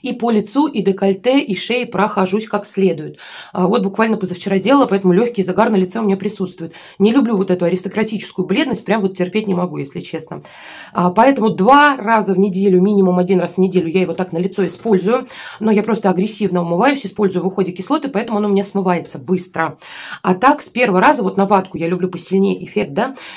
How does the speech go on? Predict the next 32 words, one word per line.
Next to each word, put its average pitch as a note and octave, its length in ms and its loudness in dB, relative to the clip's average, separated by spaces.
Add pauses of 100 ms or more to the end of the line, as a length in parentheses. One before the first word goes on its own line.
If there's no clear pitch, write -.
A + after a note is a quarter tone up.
(160)
Потом G3 220 0
ещё G#3+ 320 0
раз G3 200 -2
на F#3 100 0
ватку, F#3 380 -2
напшикал F#3 440 -2
на F3+ 140 0
ватный F3+ 260 -4
диск, F3+ 240 -6
везде-везде F#3 500 -2
хорошо, F3+ 380 -10
вот F3 80 -8
так F3+ 140 -10
промокнул, F3+ 500 -2
прошёлся. F#3 380 -4 (600)
И - 100 -6
прям G#3+ 180 2
на G3 80 2
следующее F#3 440 -2
утро G3 200 -2
вы, A3 200 2
э, E3+ 300 -2
загорелая, F3+ 540 0
красивая, F#3 460 -4
замечательная. E3+ 800 -8 (280)
Знаете, C#4 240 0
вместо B3 300 2
тонального G#3+ 600 4
крема, F3+ 440 -2 (480)
потому G#3 280 0
что G#3 200 -2
цвет, A#3 420 -2